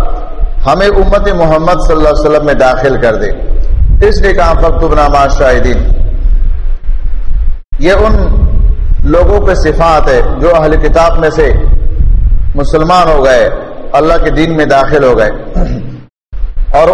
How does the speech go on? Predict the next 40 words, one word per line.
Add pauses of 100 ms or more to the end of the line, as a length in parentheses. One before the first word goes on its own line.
ان
کے (1000)
اس
بات
کو (200)
سننے
کے
بعد (460)
کہ
اللہ
رب
العالمین
نے
فرمایا، (1500)
"کیا
بات
ہے
تم
ایمان
نہیں
لاتے
ہو؟ (760)
تمہیں
تورات
انجیل
کا
علم
نہیں
ہے،
اللہ
کے
پاس
نہیں
جاؤ
گے۔" (1300)
اور
جیسے
کہ
پہلے
ہم